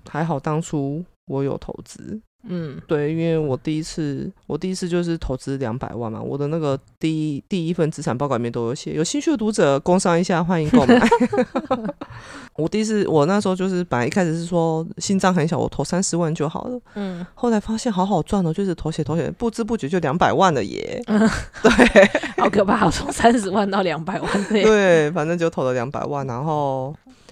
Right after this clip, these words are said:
Speaker 1: 那时候甚至好买投顾。
Speaker 2: 哦，
Speaker 1: 就是有加入投顾老师。
Speaker 2: 嗯，你有跟我讲。
Speaker 1: 对，对，对，
Speaker 2: 嗯。
Speaker 1: 然后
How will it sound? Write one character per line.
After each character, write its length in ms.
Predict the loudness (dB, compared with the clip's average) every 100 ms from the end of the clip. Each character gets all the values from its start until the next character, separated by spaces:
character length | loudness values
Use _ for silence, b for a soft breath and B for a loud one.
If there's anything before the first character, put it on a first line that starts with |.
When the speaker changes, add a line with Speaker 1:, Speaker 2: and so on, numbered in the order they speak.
| B _ _
Speaker 1:
那 120 | -4
时 80 | 0
候 60 | 0
甚 160 | 0
至 80 | 0
好 100 | 0
买 160 | 0 -4
投 240 | -4 -8 -6
顾。 260 | -8 -8 -14 _ _ _ _
Speaker 2:
哦， 120 | -2 -2
Speaker 1:
就 80 | 0
是 80 | 2
有 180 | 2
加 160 | 0 0
入 140 | 0
投 180 | 0 -2
顾 160 | 0 0
老 160 | 0
师。 80 | -4
Speaker 2:
嗯， 20 |
你 40 | -6
有 60 |
跟 40 | -6
我 40 |
讲。 200 | -8 -10
Speaker 1:
对， 120 | -8 -6
对， 140 | -6
对， 120 | -6
Speaker 2:
嗯。 100 | -6
Speaker 1:
然 60 | -6
后 420 | -6 -6 -8 -10